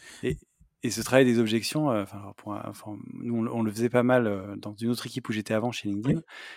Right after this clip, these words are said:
Speaker 1: et on, on le travaillait vraiment, euh, on avait des, pas des concours, parce que c'est, faut pas exagérer non plus, mais on travaillait, euh, quand on avait une solution, et cetera, on faisait des sessions où, euh, il y en a un qui jouait le client, euh, qui avait des objections, et l'autre qui essayait de l'emmener, euh, vraiment de comprendre ses objections et d'y répondre.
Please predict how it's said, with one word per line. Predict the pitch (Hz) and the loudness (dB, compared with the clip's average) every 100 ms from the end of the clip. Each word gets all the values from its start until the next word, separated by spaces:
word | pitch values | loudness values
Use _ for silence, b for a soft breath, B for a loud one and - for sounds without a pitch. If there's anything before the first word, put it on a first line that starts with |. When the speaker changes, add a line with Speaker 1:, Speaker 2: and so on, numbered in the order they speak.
| B | B
Speaker 1:
et | - | -2
on, | 107 - | 0 2
on | 117 | 2
le | 113 110 | 4 4
travaillait | - 139 127 131 143 143 | 4 4 8 8 8 6
vraiment, | 110 104 135 156 120 | 4 2 4 4 4
euh, | 101 101 | 4 2
on | 101 | 0
avait | 98 101 117 | 0 0 2
des, | 104 | 0
pas | 98 104 | 0 -2
des | 95 | -2
concours, | - 123 165 147 | 0 0 4 4
parce | 110 - | 2 -4
que | - | -14
c'est, | - | -16
faut | - - | -18 -14
pas | 110 | -8
exagérer | 107 110 113 | -4 0 2
non | 123 | 2
plus, | 175 | 4
mais | 135 - B B - | 4 2 B B -6
on | 113 | -6
travaillait, | - 143 120 123 151 185 | 4 6 8 8 8 8
euh, | 156 110 | 6 4
quand | 107 104 | -2 -4
on | |
avait | 101 104 | -2 0
une | 117 | -2
solution, | 104 101 98 - 120 | -2 -6 -6 -4 -4
et | |
cetera, | 135 | 0
on | 151 | 0
faisait | 117 | 0
des | 107 | -2
sessions | - 101 - 160 160 | -4 -4 -2 -2 0
où, | 135 151 123 | 2 4 4
euh, | 104 | 2
il | |
y | |
en | 104 | 0
a | |
un | 120 | -2
qui | 117 110 | 0 4
jouait | 123 | 4
le | 117 | 4
client, | - 131 135 139 - b b - | 2 4 6 4 -2 b b -14
euh, | 104 98 | -10 -8
qui | 101 | 0
avait | 123 120 | 2 4
des | 113 | 4
objections, | 110 104 - - 165 175 | 2 0 0 2 4 4
et | 131 107 | 4 4
l'autre | 110 143 | 4 4
qui | - | 2
essayait | 110 113 120 131 | -4 2 4 4
de | 113 101 120 | 0 0 2
l'emmener, | 117 113 117 117 117 127 131 | 2 2 2 4 4 6 6
euh, | 113 101 | 4 2
vraiment | 98 110 117 | -4 -4 -2
de | 113 | -2
comprendre | 107 135 - 139 | -2 -4 -2 -2
ses | 120 117 | -2 -6
objections | 113 - 131 | -6 -4 -4
et | |
d'y | 107 | 0
répondre. | 110 110 175 170 113 | -2 0 2 2 0